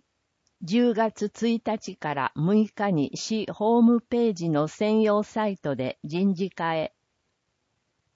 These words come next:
インターネット環境がない場合は、どうかへお問い合わせを。問い合わせ、人事課。電話、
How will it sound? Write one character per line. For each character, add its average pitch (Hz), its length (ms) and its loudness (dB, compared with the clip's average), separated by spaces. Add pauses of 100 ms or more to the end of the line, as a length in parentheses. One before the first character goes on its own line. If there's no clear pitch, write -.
(200)
イ 214 140 6
ン 226 140 6
タ 226 160 2
ー 220 40 2
ネ 220 140 4
ッ 226 140 0
ト 226 140 -2
環 214 280 0
境 170 240 -2
が 160 160 -2
な 190 180 -2
い 165 140 -2
場 160 260 0
合 165 200 -4
は、 151 200 -2 (360)
ど 220 240 4
う 196 40 -6
か 151 220 -4
へ 135 160 -4
お 160 100 -4
問 196 300 0
い 185 80 0
合 180 80 -2
わ 165 140 -2
せ 151 280 -6
を。 - 200 -4 (1200)
問 196 240 0
い 185 80 2
合 170 80 2
わ 165 160 -2
せ、 - 300 -4 (160)
人 196 380 2
事 175 180 -6
課。 160 260 -4 (800)
電 196 320 2
話、 185 220 0